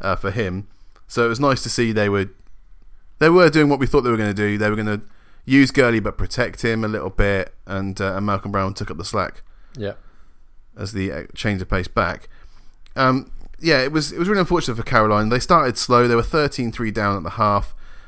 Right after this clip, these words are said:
Speaker 1: uh, ten points each in the third quarter. They scored fourteen points in the fourth, so they were, they were up. Oh no, sorry, they, they got close.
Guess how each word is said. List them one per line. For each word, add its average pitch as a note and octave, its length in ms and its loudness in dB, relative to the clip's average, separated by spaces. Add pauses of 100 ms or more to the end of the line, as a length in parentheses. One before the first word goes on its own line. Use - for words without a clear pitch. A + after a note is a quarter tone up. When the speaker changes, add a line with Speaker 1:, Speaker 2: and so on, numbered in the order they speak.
(140)
Speaker 1:
uh, F#2+ 180 -2
ten D3+ 240 0
points A#2 520 0
each A#2 300 -6
in G2+ 80 -2
the G2+ 80 -2
third A2 400 0
quarter. F#2 500 -4 (380)
They A2 80 -8
scored C3 220 -6
fourteen D3 440 -2
points C3 280 -2
in A2+ 60 -2
the A2 60 -2
fourth, F#2+ 480 -2
so G#2+ 200 -2
they A2+ 120 0
were, A#2 340 -2
they A#2+ 120 0
were A#2 140 4
up. - 320 0 (600)
Oh C3+ 80 0
no, B2+ 80 4
sorry, A#2 260 4
they, A#2 140 2
they A#2 240 -4
got C#3 240 -2
close. G2+ 500 -2